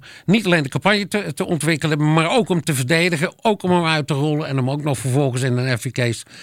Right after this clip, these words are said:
te verwoorden met, met gevolg dat daar een Effie uitgekomen is.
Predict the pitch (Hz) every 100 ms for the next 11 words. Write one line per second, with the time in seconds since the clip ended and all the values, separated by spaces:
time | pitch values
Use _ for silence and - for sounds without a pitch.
0 | - - 127 120 120 127 117 117 120 110
1 | - - - - 143 - 127 123 113 -
2 | 117 - - - - 113 110 107 - 107
3 | 98 - - 151 85 82 -